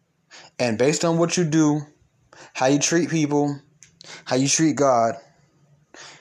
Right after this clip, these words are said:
certain doors can, are allowed to be opened by the devil. Okay? So,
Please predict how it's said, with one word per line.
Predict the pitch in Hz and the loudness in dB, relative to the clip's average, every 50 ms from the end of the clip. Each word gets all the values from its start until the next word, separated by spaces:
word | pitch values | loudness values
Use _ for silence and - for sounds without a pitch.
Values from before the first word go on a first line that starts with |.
| _ _ _ _ _ _ _ - | _ _ _ _ _ _ _ -6
certain | - - 160 156 156 143 | -2 0 2 2 2 2
doors | 135 139 139 135 135 131 | 2 2 2 2 0 -2
can, | - - 127 120 110 - _ - | -4 -4 -4 -4 -4 -6 _ -4
are | 110 120 117 113 | 0 2 2 2
allowed | 110 110 113 131 143 147 131 120 113 107 104 - - _ - | 2 2 2 2 2 4 2 2 2 0 -2 -6 -14 _ -8
to | 131 117 | -8 -6
be | 110 110 104 | -6 -6 -6
opened | 104 110 107 107 104 101 | -4 -6 -6 -6 -6 -8
by | 95 95 92 | -8 -8 -8
the | 92 92 | -8 -10
devil. | - 90 92 - - - - _ _ _ _ _ _ _ - _ _ _ _ _ _ _ _ _ _ _ _ _ _ _ _ _ _ _ _ _ _ _ _ _ _ _ _ _ _ _ _ _ _ _ _ _ _ _ _ _ _ _ _ _ _ _ _ - | -10 -10 -10 -10 -12 -16 -20 _ _ _ _ _ _ _ -20 _ _ _ _ _ _ _ _ _ _ _ _ _ _ _ _ _ _ _ _ _ _ _ _ _ _ _ _ _ _ _ _ _ _ _ _ _ _ _ _ _ _ _ _ _ _ _ _ -16
Okay? | 98 98 151 139 135 147 165 - - - _ _ - - - - | -10 -4 -2 0 0 0 -2 -6 -12 -20 _ _ -20 -20 -20 -10
So, | - - 196 185 156 131 110 - - | -6 0 0 2 0 0 -2 -6 -10